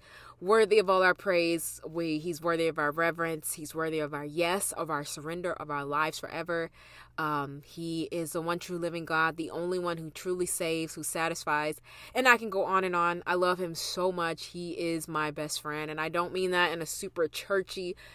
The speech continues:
cliche, like, weird way, 'cause, I don't know, people be making it weird, you know? But, like, no, seriously, like, he's my best friend.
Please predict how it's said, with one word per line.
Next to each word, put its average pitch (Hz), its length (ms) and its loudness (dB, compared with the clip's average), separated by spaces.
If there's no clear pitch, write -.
cliche, 175 800 4
like, 156 320 4
weird 170 540 6
way, 165 460 4
'cause, 160 280 -2
I 285 100 4
don't 269 140 6
know, 180 100 4
people 330 240 2
be 214 140 2
making 156 240 2
it 139 100 0
weird, 147 320 2
you 175 80 -2
know? 180 240 -2
But, 247 140 4
like, 226 200 4
no, 208 220 6
seriously, 202 560 4
like, 156 180 2
he's 196 260 -2
my 185 120 2
best 170 260 2
friend. 170 320 2